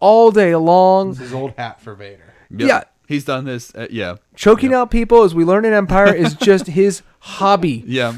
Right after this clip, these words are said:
Speaker 2: I do have one little amendment here. So we were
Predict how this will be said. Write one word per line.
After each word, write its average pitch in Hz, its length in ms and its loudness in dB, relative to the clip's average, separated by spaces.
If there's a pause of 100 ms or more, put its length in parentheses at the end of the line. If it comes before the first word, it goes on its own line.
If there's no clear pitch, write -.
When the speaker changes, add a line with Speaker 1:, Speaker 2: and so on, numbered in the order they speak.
(100)
Speaker 2:
I 151 80 -6
do 165 140 -2
have 180 140 -2
one 175 180 -6
little 180 220 -4
amendment 156 400 -6
here. 101 260 -16 (180)
So 135 220 -10
we 131 140 -8
were 127 180 -10